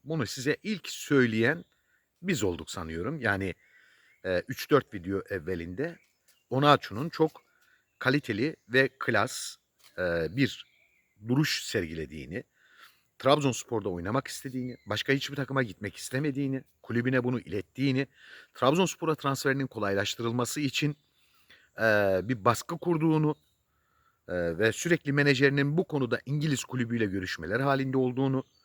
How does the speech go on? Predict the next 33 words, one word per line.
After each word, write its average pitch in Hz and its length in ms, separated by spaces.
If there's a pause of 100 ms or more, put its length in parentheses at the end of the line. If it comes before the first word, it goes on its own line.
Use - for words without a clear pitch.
(400)
hatta 127 280
Trabzonspor, 165 840 (220)
Göztepe 139 640 (600)
ve 123 300
Southampton 127 840
kulüpleri 104 520
arasında, 113 640 (260)
e, 104 280
görüşmelerin 131 760
devam 131 260
ettiği, 110 240
Trabzonspor'un 143 720
da 120 120
bu 143 140
işi, 117 300 (500)
hani 127 220
Göztepe'ye 147 560
nasıl 147 300
bir 180 120
oyuncu 120 400
verebiliriz, 110 720 (560)
bu 113 140
işi - 160
çözebiliriz 98 640
noktasında 95 540
olduğu 90 380
ve 120 200
bu 135 260
yönde 90 320
görüşmelerin 87 720
devam 85 280
ettiğini 87 340
söylüyorum. 160 540